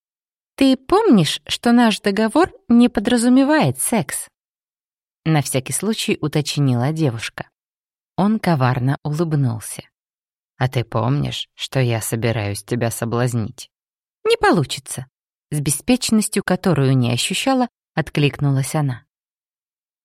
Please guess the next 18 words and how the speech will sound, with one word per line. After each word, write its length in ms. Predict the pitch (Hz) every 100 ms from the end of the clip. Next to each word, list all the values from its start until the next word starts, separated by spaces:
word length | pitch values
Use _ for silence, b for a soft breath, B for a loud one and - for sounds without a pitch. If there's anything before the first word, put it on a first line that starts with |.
| -
Её 320 | 165 196 196 240
и 160 | 226
так 380 | - 285 226 -
тянет 500 | - 190 165 113 -
к 80 | -
Рауму, 480 | 160 185 147 113 - _ _ _ -
но 160 | 170
раньше, 460 | 202 311 339 - -
когда 400 | - 160 160 165
он 180 | 175 190
вёл 200 | 156 127
себя 320 | - 143 135
как 300 | 135 143 -
гад, 420 | 151 160 104 - - _ _ _
этому 400 | 254 262 240 233
можно 400 | 208 208 190 196
было 180 | 180 180
противостоять. 920 | - 170 175 170 - 165 139 127 -